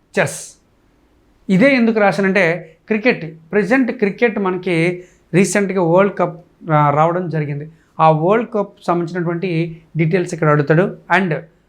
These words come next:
రెగ్యులర్గా ఐపీఎల్ మీద కూడా మనకు బిట్లు అడుగుతుంటాడు. అందుకు క్రికెట్ కోసం తెలుసుకోవాలి. And బ్యాడ్మింటన్, మన ఇండియాలో బ్యాడ్మింటన్, especially ఆంధ్ర, తెలంగాణలో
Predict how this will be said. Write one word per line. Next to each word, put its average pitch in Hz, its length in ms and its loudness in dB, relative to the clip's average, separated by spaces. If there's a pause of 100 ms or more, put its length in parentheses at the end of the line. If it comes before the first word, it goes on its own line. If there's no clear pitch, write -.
(160)
రెగ్యులర్గా 190 720 0 (180)
ఐపీఎల్ 220 480 0
మీద 202 80 -2
కూడా 196 200 -2
మనకు 180 200 -2
బిట్లు 160 240 -2
అడుగుతుంటాడు. 143 460 -2 (280)
అందుకు 165 320 2 (420)
క్రికెట్ 160 360 0
కోసం 165 180 -4
తెలుసుకోవాలి. 151 400 -2 (340)
And 214 200 0
బ్యాడ్మింటన్, 170 580 0 (160)
మన 175 120 2 (100)
ఇండియాలో 214 260 -2
బ్యాడ్మింటన్, 170 760 -2 (300)
especially 185 480 0 (180)
ఆంధ్ర, 165 300 4
తెలంగాణలో 160 720 2